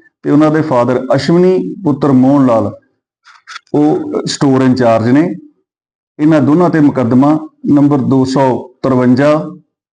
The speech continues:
ਅਧੀਨ ਧਾਰਾ ਦੋ ਸੌ ਤੇਈ ਤਹਿਤ ਥਾਣਾ ਸਿਟੀ ਮੋਗਾ ਦੇ ਵਿੱਚ ਦਰਜ ਕੀਤਾ, ਜਿਸ ਦੇ ਵਿੱਚ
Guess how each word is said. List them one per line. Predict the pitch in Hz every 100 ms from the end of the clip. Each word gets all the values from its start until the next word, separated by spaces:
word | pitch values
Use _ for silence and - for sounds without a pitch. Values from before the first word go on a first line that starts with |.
| _ _ _ -
ਅਧੀਨ | 139 143 123
ਧਾਰਾ | 143 135 131
ਦੋ | 117 -
ਸੌ | 139 123 139
ਤੇਈ | 139 147 143 - - _ _ -
ਤਹਿਤ | 143 151 123 104 113 - - _ _ _ _ _ _ _ -
ਥਾਣਾ | 131 139 151 147 -
ਸਿਟੀ | - 151 180
ਮੋਗਾ | 180 151 120 135
ਦੇ | 127
ਵਿੱਚ | 117
ਦਰਜ | 127 120 110
ਕੀਤਾ, | 123 139 135 151 151 226 135
ਜਿਸ | 127 147
ਦੇ | 156 160
ਵਿੱਚ | 160 -